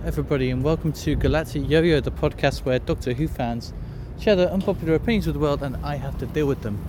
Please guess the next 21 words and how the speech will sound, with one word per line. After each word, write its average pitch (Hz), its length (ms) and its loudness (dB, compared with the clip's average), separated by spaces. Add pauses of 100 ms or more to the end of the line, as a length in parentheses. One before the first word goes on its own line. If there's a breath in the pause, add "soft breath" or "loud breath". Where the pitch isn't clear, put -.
(380 loud breath)
It's - 120 -2
a 196 40 2
while 277 200 4
since 170 240 0
we've 160 160 0
done 156 160 2
an 147 80 0
outdoor 165 480 2
intro 131 260 0
like 113 200 0
this, 127 180 -2
isn't 147 180 0
it? 113 180 -2
Wow, 220 420 0
I 139 80 4
just - 180 2
had 143 140 6
to 139 100 4
dodge 131 240 6
a 135 60 4
pigeon. 135 400 8